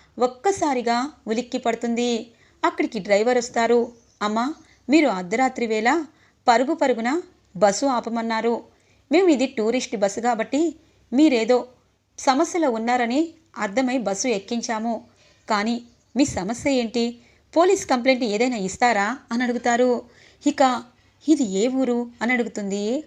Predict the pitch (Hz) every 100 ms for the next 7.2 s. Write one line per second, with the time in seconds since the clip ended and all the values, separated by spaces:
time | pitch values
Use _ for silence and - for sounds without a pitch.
0 | _ 220 226 240 240 247 220 - _ _
1 | _ 208 185 269 269 - _ _ _ _
2 | _ _ _ _ _ 190 190 208 262 285
3 | 262 214 214 214 214 226 233 208 196 214
4 | 247 - _ _ _ 233 262 320 302 285
5 | 262 214 247 233 240 214 _ 214 240 226
6 | 226 214 226 226 202 _ _ _ 208 220
7 | 233